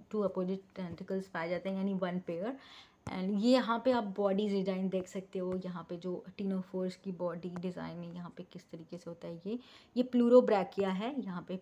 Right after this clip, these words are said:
pleurobrachia है ये आपका, ये आपका ओरल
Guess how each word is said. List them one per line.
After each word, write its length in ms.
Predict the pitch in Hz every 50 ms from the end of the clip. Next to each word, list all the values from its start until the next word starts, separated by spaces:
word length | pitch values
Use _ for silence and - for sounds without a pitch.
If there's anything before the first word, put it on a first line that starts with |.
| - 185
pleurobrachia 520 | 180 180 185 185 175 180 160 165 - -
है 260 | 175 170 180 170 160
ये 60 | 170 170
आपका, 440 | 160 156 - - - 202 233 247 247 - - - - - - - - _ _ _
ये 220 | 196 208 226 233 226
आपका 360 | - 196 208 202 - - 226
ओरल 480 | - 185 202 196 196 196 220 254 269